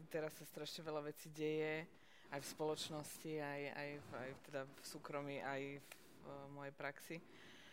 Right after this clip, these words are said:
Takže je to celé také rýchle a zbesilo aj v zmysle mixu emócií. Aj pod vplyvom tých udalostí, ktoré sa udiali posledných pár týždňov, e, na Slovensku, tak, e, je tam všeličo od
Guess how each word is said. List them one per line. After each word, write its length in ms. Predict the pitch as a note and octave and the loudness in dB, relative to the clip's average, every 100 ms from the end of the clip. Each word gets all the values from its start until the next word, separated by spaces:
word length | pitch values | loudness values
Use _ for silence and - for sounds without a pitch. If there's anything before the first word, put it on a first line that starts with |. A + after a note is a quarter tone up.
| - - - | -16 -16 -4
Takže 640 | D3+ C#3+ C#3+ D3 C#3 D3 D3 D3 D3 D3 D3 D3+ | 0 2 2 -2 0 2 2 4 4 4 4 4
je 60 | D3+ | 2
to 80 | D#3+ - | -2 4
celé 160 | E3 | 4
také 320 | D#3+ E3 - | 6 4 6
rýchle 720 | E3 D#3 D#3 - F#3 F#3+ G3 F3+ | 8 8 4 6 8 10 8 8
a 320 | D3 D3 D3+ D3+ | 6 6 6 4
zbesilo 560 | D3 C#3+ D3+ - D#3 D3+ | 2 4 4 4 4 6
aj 160 | D3 D3 | 6 4
v 60 | D#3 | 0
zmysle 460 | D3+ - D3+ D3 C#3+ D3 D3 | -2 0 4 6 4 2 2
mixu 400 | C#3+ - - - | 0 -2 -4 0
emócií. 640 | C#3+ D3 D3 - C3 D3 - - - - - - - | 2 2 0 -4 -4 -4 -8 -18 -20 -18 -18 -18 -10
Aj 160 | C#3+ C#3+ D3 D3 D3 - | -4 -2 -2 -2 -4 -4
pod 80 | D3+ | -8
vplyvom 320 | - D3+ C#3 D3 | -4 -4 -4 -4
tých 160 | D3+ | -6
udalostí, 480 | D3+ C#3+ C#3 - D#3+ | -2 -2 -2 -4 -10
ktoré 240 | - D3+ | -6 -4
sa 240 | D3+ - C#3+ | -4 -4 -6
udiali 320 | D3 D3+ C#3+ C#3+ | -2 -2 -2 -4
posledných 440 | D3 - D3 D3 - | -8 -6 -6 -8 -6
pár 160 | D3 | -6
týždňov, 440 | - D3 D3 C#3+ C#3+ | -4 -6 -4 -2 -4
e, 40 | - - - - - - D3 | -6 -14 -14 -16 -18 -8 -2
na 160 | C#3+ C#3+ | 0 0
Slovensku, 680 | - D3 C#3+ C#3+ - - C#3 | 2 2 2 -2 -4 -8 -4
tak, 320 | C#3+ C#3 - | 0 0 0
e, 380 | D3 C#3+ C#3+ C#3+ | 0 2 2 2
je 40 | C#3+ | 0
tam 200 | C#3+ C#3 | -2 -2
všeličo 640 | D#3 C#3+ C#3+ D3+ C#3 - | 0 0 0 2 2 4
od 220 | C#3 C#3 | 2 0